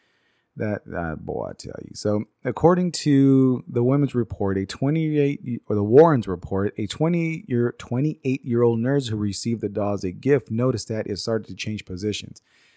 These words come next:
Then she and her roommate started finding parchment paper with written messages saying things like, "Help me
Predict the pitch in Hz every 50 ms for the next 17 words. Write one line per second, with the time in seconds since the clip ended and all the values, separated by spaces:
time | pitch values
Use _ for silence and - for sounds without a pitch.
0 | _ _ _ _ - 117 107 104 98 - - 127 131 139 120 101 107 110 113 131
1 | 151 156 147 135 135 - - - 113 107 107 - - 120 117 113 110 104 - -
2 | - - 165 185 - - 127 113 - 110 107 104 - 107 101 98 98 92 101 107
3 | 113 143 160 170 170 160 147 139 135 123 - 117 107 110 98 - - - 110 107
4 | 107 98 - - 117 117 110 98 104 90 87 - - - - 135 143 - - 92
5 | 80 76 -